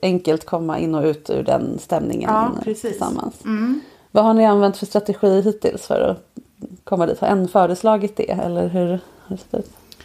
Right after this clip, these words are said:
Speaker 2: Det har mer varit att vi har haft sex som har blivit lite kanske mer intensivt,
Speaker 1: Mm.
Speaker 2: eh,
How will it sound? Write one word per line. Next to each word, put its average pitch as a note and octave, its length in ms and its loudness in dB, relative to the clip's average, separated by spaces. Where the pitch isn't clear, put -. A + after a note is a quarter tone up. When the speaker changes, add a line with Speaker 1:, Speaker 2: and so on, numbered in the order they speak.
Speaker 2:
Det F3 200 -12
har B3+ 380 2
mer G3+ 480 2
varit G3+ 420 2
att A3 200 -2
vi G#3 60 2
har F#3+ 160 -2
haft - 680 -4
sex - 640 -6
som E3+ 260 -6
har E3 100 -6
blivit E3+ 540 -4
lite F#3 500 -6
kanske F3 280 -6
mer D#3 300 -8
intensivt, E3 1200 -4
Speaker 1:
Mm. A#3 280 8
Speaker 2:
eh, D#3 600 -4